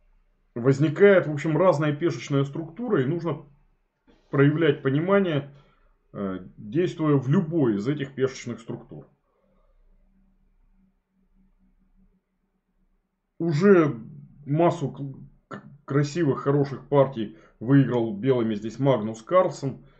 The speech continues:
Замечены Грищук и Корякин в, в употреблении этих вариантов. Ну и очень много детей тоже вот так любят играть.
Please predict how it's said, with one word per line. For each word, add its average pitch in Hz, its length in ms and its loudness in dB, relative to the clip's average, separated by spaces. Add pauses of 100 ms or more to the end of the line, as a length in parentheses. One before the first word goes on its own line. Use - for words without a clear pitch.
(120)
Замечены 131 580 0
Грищук 135 560 -6
и 110 60 -8
Корякин 147 600 2
в, 117 300 -12
в 135 320 -6
употреблении 135 680 -4
этих 120 160 -12
вариантов. 123 420 -4 (380)
Ну 202 120 0
и 233 60 -2
очень 208 300 -2
много 170 260 0
детей 139 640 -2 (260)
тоже 123 280 -4
вот 101 220 -4
так 131 200 0
любят 120 320 -8
играть. 87 380 -10